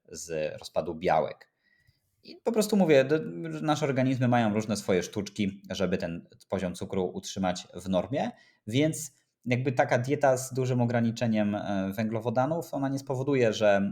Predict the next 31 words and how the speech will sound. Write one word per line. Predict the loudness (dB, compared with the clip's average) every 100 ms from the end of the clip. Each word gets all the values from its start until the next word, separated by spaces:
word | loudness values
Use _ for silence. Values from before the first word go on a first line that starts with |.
| -4 -6
że, | -2 0 0
że | -2 -2 -2
będziemy | -6 -4 -4
mieli | -4
poziom | -6 -8 -8
cukru | -14 -12 -6
zero, | 4 6 6 4 -6 _ _ _ _
tylko | 0 4 4
że | 4 0 -4 _ _ _ -16
po | -4
prostu | -2 0 2
będzie | 2 2 4 6 6 2 0 -2
prawdopodobnie | -2 -2 -2 0 0 -2
ten | -4
cukier | -6 -8 -4
dużo | -4 0
bardziej | 0 0 -2
stabilny, | 0 0 2 0 0 -2 -4 -14 _ -20 _ _ _
co | 2 2
oczywiście, | 4 2 0 0 -2
no, | -2
to | -4 -6
sprawdzałem, | 0 2 6 8 10 8 6
udowodniłem | 2 2 2 2 2 4 6 4 4
i | 2 2 6
tak | 6 8
dalej, | 6 6 4 2 0 0 2
ym, | 2 2 2 -2 -4 -8 -4
choćby | -4 -2
stosując | -6 -6 -2 0 0
dietę, | -2 -2 2 2 2